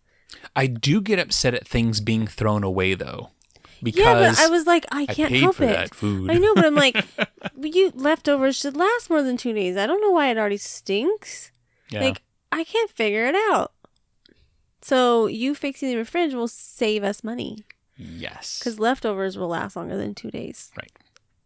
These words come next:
Speaker 2: And
Speaker 1: <laughs>
Speaker 2: none of us are gonna die of food poisoning.
Speaker 1: <laughs> Right. Sandwich meat, uh, poisoning.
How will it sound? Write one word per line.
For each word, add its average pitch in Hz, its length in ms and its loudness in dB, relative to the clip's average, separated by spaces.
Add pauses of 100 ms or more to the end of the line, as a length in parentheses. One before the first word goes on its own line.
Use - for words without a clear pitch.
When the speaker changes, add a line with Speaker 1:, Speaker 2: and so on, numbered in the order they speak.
(220)
Speaker 2:
And 202 320 2
Speaker 1:
<laughs> 185 140 -2
Speaker 2:
none 208 160 2
of 202 100 0
us 202 180 -2
are 208 80 -4
gonna 190 220 -4
die 185 320 -2
of 180 280 -8 (220)
food - 380 -2
poisoning. 170 540 -2
Speaker 1:
<laughs> - 100 -12
Right. - 160 -20 (320)
Sandwich 101 500 -8
meat, 95 400 -6
uh, 101 260 -8 (120)
poisoning. 95 380 -8